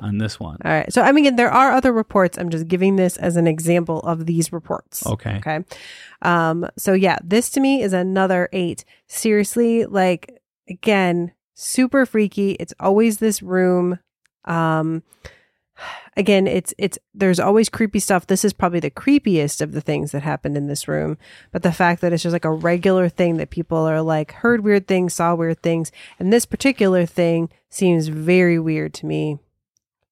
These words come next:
Speaker 2: Just, like, a weird
Speaker 1: Well,
Speaker 2: little time slip. I do, I agree with that. Like, it just super crazy that
Speaker 1: I always
Speaker 2: this
Speaker 1: go with the
Speaker 2: old
Speaker 1: simplest,
Speaker 2: building
Speaker 1: simplest possible reason is the reason. And the simplest possible thing is the person is still half asleep.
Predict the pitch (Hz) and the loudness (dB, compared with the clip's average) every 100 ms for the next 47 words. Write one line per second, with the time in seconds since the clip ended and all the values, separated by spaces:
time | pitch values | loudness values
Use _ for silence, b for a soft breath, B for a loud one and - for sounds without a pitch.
0 | _ _ _ _ 170 156 170 165 160 170 | _ _ _ _ -6 -4 -2 -2 0 2
1 | 165 160 170 170 - 170 170 165 151 147 | 4 4 2 0 -2 -4 -4 -2 -4 -4
2 | 156 170 160 170 165 165 - 165 165 156 | -4 -4 0 0 0 -2 -4 -2 -2 -2
3 | - 151 147 165 165 156 151 - 165 160 | -4 -4 -4 -4 -4 -4 -6 -2 0 0
4 | - - b b b b - - 214 180 | -4 -16 b b b b -10 0 0 2
5 | 170 165 156 147 151 147 147 175 202 202 | -2 -4 -4 -4 -4 -6 0 4 4 4
6 | - 170 156 156 185 180 151 170 123 113 | 2 2 2 4 4 4 4 4 6 4
7 | - 76 - _ _ - 165 165 160 147 | 0 -6 -12 _ _ -4 -2 0 2 0
8 | - 139 131 139 127 120 110 113 107 110 | 0 0 0 -2 -2 0 2 2 2 0
9 | 110 117 101 110 104 101 95 95 87 - | -2 -4 -4 -4 -4 -4 -6 -10 -14 -18
10 | _ _ _ _ _ _ _ 127 110 117 | _ _ _ _ _ _ _ 0 2 2
11 | - 170 165 156 151 147 147 143 131 131 | 2 2 2 2 2 0 0 -2 0 0
12 | - 113 117 123 117 110 104 - 123 123 | 0 -4 -2 0 0 0 0 0 0 0
13 | 107 113 - 101 107 104 | 0 -4 -4 -6 -8 -10